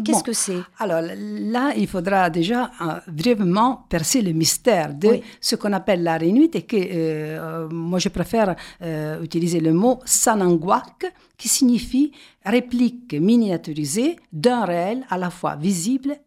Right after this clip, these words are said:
Speaker 2: et invisible.
Speaker 1: C'est ça.
Speaker 2: C'est an inuktitut. Donc, c'est une définition. Qu'est-ce que, qu'est-ce que c'est donc, euh, l'objet ? Alors, l'objet, il y a la miniature,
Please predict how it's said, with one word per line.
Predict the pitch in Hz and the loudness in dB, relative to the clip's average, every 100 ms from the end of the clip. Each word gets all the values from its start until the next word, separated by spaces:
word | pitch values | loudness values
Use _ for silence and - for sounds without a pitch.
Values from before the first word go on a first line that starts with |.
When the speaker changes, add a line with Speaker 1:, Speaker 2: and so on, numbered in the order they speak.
| - | -2
Speaker 2:
et | |
invisible. | 247 240 208 156 285 | 0 2 0 0 -2
Speaker 1:
C'est | 156 | 0
ça. | 165 139 - | -4 -8 -14
Speaker 2:
C'est | - 254 262 | -2 0 2
an | 240 269 | 4 6
inuktitut. | 262 247 - 190 151 143 151 | 6 2 -2 -4 -4 -6 -2
Donc, | 233 240 | 0 0
c'est | - 233 | -2 2
une | 285 240 | 4 4
définition. | 320 - 226 - - 160 - - - | 2 2 2 0 -2 -6 -8 -20 0
Qu'est-ce | 381 - | 2 2
que, | - 214 | 0 -2
qu'est-ce | 196 330 - | 2 0 2
que | |
c'est | 220 233 | 0 0
donc, | 190 160 151 | 2 0 0
euh, | 160 | -2
l'objet ? | 170 175 160 151 143 170 151 _ - - - | 2 2 2 0 0 0 -2 _ -20 -20 -10
Alors, | 165 160 175 | -6 -6 0
l'objet, | 220 233 254 349 | 0 2 2 2
il | 262 | 2
y | |
a | 196 175 180 180 | 2 0 -4 -4
la | 165 | -2
miniature, | 180 220 226 - 320 | 0 2 2 2 0